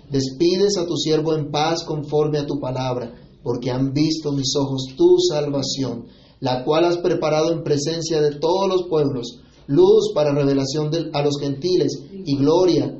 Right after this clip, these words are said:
de tu pueblo Israel". En la venida de Cristo se manifiesta esa maravillosa gracia de Dios,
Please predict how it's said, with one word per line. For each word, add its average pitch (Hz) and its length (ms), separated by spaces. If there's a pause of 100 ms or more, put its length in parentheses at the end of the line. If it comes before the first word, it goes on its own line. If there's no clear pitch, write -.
(140)
de 139 100
tu 135 160
pueblo 143 560
Israel". 117 500 (1160)
En 117 60
la 110 100
venida 135 400
de 147 140
Cristo 117 420 (480)
se - 140
manifiesta 131 720 (320)
esa 139 220
maravillosa 117 500
gracia 117 340
de 117 140
Dios, - 260